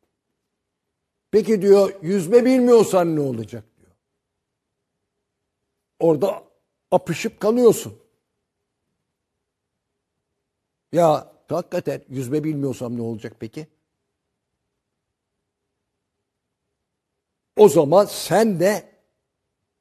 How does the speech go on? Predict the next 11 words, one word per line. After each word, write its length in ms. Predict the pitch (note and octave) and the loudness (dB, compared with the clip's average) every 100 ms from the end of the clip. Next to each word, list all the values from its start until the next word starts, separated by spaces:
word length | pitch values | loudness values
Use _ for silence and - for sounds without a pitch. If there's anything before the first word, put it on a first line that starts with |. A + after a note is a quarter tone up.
| _ _ _ _ _ D#3 | _ _ _ _ _ 0
o 360 | F#3 F#3+ - | 2 2 -4
suya 440 | - - E3 A3 F3 | -12 -2 0 0 0
düşenle 580 | F#3 F#3+ G3+ G3 F3 D3+ | -4 0 0 0 -2 -2
birlikte 560 | D#3+ D#3 D#3 A3 G#3 | -4 -4 -2 -2 2
boğulacaksın 840 | G3 A3+ A#3 A#3+ A3+ F#3+ - A#2+ | 2 2 2 -2 -2 -4 -10 -16
demektir. 600 | G2+ F#2 - _ _ _ _ _ _ _ _ _ _ _ _ _ _ _ _ _ _ - | -16 -14 -14 _ _ _ _ _ _ _ _ _ _ _ _ _ _ _ _ _ _ -20
Öyle 140 | G#3+ | -20
mi? 60 | G#3 _ _ _ _ _ _ _ _ _ - | -20 _ _ _ _ _ _ _ _ _ -6
İyilik 440 | F3+ A3 B3+ G#3+ | -2 0 0 2
edeyim 420 | G#3+ F#3+ G3 F3+ | 2 2 -2 -2
derken 680 | F3 E3+ - A#3+ A#3+ - | -2 -2 0 0 0 -6